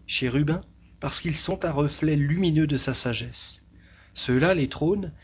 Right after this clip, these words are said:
parce qu'ils programment sa grandeur et en font resplendir l'éclat. Ceux de la seconde hiérarchie reçoivent leur nom des opérations qui leur sont attribuées dans le gouvernement général de l'univers.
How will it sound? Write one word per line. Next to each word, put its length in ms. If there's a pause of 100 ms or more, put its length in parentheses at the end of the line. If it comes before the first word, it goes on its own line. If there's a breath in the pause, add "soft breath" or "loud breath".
(200 soft breath)
parce 180
qu'ils 180
programment 480
sa 160
grandeur 640 (180)
et 120
en 100
font 180
resplendir 920
l'éclat. 480 (2500 loud breath)
Ceux 260
de 80
la 120
seconde 400
hiérarchie 540
reçoivent 440
leur 200
nom 280
des 160
opérations 640
qui 100
leur 160
sont 220
attribuées 520
dans 120
le 100
gouvernement 600
général 500
de 80
l'univers. 640